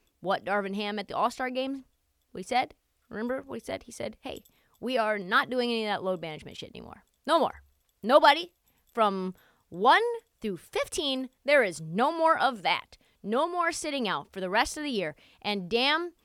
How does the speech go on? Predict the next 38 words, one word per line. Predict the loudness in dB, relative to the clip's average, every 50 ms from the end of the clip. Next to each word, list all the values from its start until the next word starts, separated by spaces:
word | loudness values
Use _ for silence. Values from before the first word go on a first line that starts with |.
| _ _ _ _ _
if | -2 -2 -2 -2 -6 -14 _ _ _ _ -10
we | -6 -4 -2
didn't | -2 0 0 -2 -2
see | -4 -4 -4 -4 -4 -4 -4 -6 -10 -14 _ _ _ -4
an | -2 -2
example | 0 -2 -2 0 0 2 2 0 0 -2 -4
of | -4 -4 -4
that | -4 -4 -2 -4 -6 -10 -20 _ _ _ _
come | 0 0 0 2 2
down | 2 2 4 4 2 2 -2 -4 -8 _ _ _
to | -10 -6 -4
the | -4 0
wire | 2 4 4 4 4 2 0 -2 -6 -10 _ _
and | -6 -4 -4
show | -2 -2 -2 -2 0 -2
us | -2 -4
exactly | -6 -12 -2 2 2 4 4 2 -2 -6 -6 -2
that | -2 -2 -2
it | -2 -4
was | -6 -8 -10
true. | -10 -8 -8 -8 -8 -10 -14 _ _ _ _ _ _ _ _
He | _ -10 -8 -4
said, | 0 0 2 4
"Whoever | 4 4 4 4 4 0 -2
could | -4 -8 -10 -6
play | -2 0 2 2 2 0 -6 -14 _ _ _ _
is | -4 -4 0
gonna | 0 0 0 -2 -4
play." | -8 -12 -12 -14 -16 _ _ _ _ _ _ _ _ _ _ _ _ _ _ _ _
And | -4 -2 -2 -2
sure | -4 -4 -2 -2 0 0 0
enough, | 0 0 0 0 -2 -2 -8 -14 _ _ _ _ _ _ _ _ _ _ _ _ _ _ _ _ _
in | -2 0 0
the | 0 0
fourth | -4 -8 -6 0 0 2 2 0 -4 -8
quarter, | -4 -2 0 0 0 -4 -6 -8 -10 -14 _ _ _ _ _ _ _ _ _ -4
LeBron | 2 6 8 10 10 8 6
James, | 6 6 6 6 6 4 0 -4